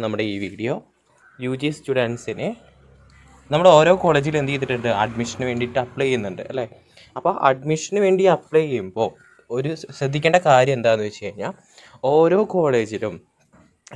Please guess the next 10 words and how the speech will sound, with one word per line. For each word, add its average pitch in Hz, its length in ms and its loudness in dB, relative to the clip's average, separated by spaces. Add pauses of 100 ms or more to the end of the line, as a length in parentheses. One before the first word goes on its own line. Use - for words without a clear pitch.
(100)
last 120 460 -4 (280)
admission 123 420 -4
എടുത്തിട്ടുള്ള 117 420 -4 (840)
വിദ്യാർത്ഥിയുടെ 117 580 -2 (120)
index 123 340 -4
mark 101 220 -8
ഉണ്ടായിരിക്കും. 92 380 -6 (420)
എന്ന് 117 140 -4
വെച്ചാൽ 139 280 0 (380)
നമ്മളിപ്പോൾ, 131 380 0